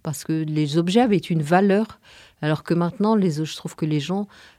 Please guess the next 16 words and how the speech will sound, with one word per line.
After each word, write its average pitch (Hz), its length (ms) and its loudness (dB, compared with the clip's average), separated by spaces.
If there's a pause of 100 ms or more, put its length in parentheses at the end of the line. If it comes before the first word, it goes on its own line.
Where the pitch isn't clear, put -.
(120)
n'ont, 156 300 -2
ne, 156 300 0
n'ont, 156 340 -4
les 165 300 0
objets 170 200 4
n'ont 185 120 2
plus 208 200 -2
de 180 60 -4
valeur, 170 520 0
vraiment. 139 460 -8 (400)
Autrefois, 156 500 -2
quelqu'un 190 400 -2
qui 165 180 -4
achetait 165 240 -2
quelque 151 200 -4
chose, - 360 -6